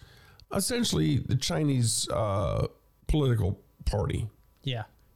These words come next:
Speaker 1: You know, that's the C C P. And they're telling us, "Hey,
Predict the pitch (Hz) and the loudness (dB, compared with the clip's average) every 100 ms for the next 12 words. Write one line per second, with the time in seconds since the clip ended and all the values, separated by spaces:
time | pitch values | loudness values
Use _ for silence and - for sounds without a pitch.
0 | - 113 104 139 208 180 151 113 92 87 | -4 0 2 2 0 0 0 2 0 0
1 | - - 113 - - _ _ _ _ - | -2 -6 -8 -14 -20 _ _ _ _ -20
2 | - - - _ 110 107 104 104 196 - | -20 -20 -20 _ 0 2 2 2 0 0
3 | 175 175 123 92 123 170 156 95 | 0 2 2 4 2 2 0 -4